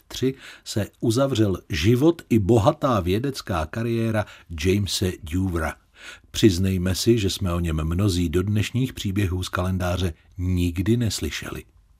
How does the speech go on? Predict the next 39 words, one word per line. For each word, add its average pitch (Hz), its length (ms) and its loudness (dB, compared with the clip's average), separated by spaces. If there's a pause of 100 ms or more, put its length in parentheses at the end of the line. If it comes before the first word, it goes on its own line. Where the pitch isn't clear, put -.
(340)
Ale 160 160 6
teď 208 160 -2
už 208 140 -4
o 196 80 -2
něm 196 180 4
víme, 175 260 4
že 120 140 8
v 98 40 4
deseti 113 380 2
letech 120 340 0
se 107 220 0 (260)
ledem 117 520 2
propadl 101 640 0
do 90 200 -2
studené 78 560 -4
vody, 87 400 0 (280)
což - 220 -6
jej 92 160 -2
zásadně 90 600 -4
ovlivnilo 92 640 -2
a 104 100 -4
nasměrovalo 90 840 -2
ke - 200 -6
studiu 87 480 -2
fyziky 82 560 -2
nízkých 82 500 -6
teplot. 95 400 -6 (520)
Dva 131 160 6
roky 170 220 8
na 160 100 6
lůžku 156 600 4
strávil 131 400 2
tím, 113 180 0
že 113 100 4
se 110 120 -2
naučil 98 500 -2
hrát 80 300 -2
na 104 80 0
housle. 175 440 0